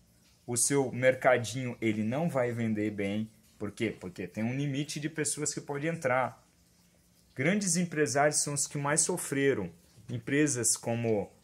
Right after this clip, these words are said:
ah, sei lá, Ravan. Pô, a Ravan enchia demais antigamente. Hoje,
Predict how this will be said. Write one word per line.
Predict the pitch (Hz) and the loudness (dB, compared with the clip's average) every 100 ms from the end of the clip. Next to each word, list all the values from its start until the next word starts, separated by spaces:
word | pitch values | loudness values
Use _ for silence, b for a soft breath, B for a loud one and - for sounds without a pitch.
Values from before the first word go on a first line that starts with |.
| b b - | b b -4
ah, | 107 104 98 | -2 0 0
sei | 95 143 | 0 2
lá, | 151 127 | 2 0
Ravan. | 92 135 110 139 147 107 - | 2 2 4 2 2 0 -4
Pô, | 113 101 | 0 0
a | 87 | 0
Ravan | 95 113 113 135 185 | 0 -2 0 0 0
enchia | 226 175 - 175 240 | -2 -6 -4 -2 -2
demais | 262 151 123 156 127 | 0 0 2 2 0
antigamente. | 123 - 127 110 120 135 - | -6 -4 -2 -2 -4 -6 -4
Hoje, | 123 147 196 | -4 -4 -6